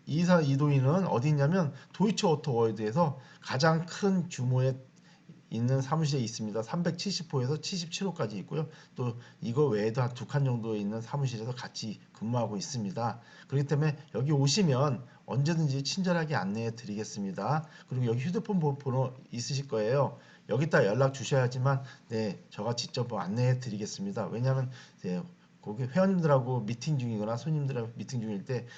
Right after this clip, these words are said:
예, 직접 찾아뵐 수가 없기 때문에 미리 사전만 약속만 지켜주신다면 감사하겠습니다. 자,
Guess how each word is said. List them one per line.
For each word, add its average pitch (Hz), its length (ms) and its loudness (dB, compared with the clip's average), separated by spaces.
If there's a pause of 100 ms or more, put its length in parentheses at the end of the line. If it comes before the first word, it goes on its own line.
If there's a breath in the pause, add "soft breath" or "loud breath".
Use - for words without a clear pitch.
(160 loud breath)
예, 90 120 -6
직접 - 240 -6
찾아뵐 156 360 -2
수가 120 220 -4
없기 101 220 -8
때문에 127 360 -4 (220 loud breath)
미리 110 200 -4
사전만 139 500 -2
약속만 117 420 -6
지켜주신다면 127 800 -6 (240 loud breath)
감사하겠습니다. 101 1120 -4 (220 loud breath)
자, 127 280 2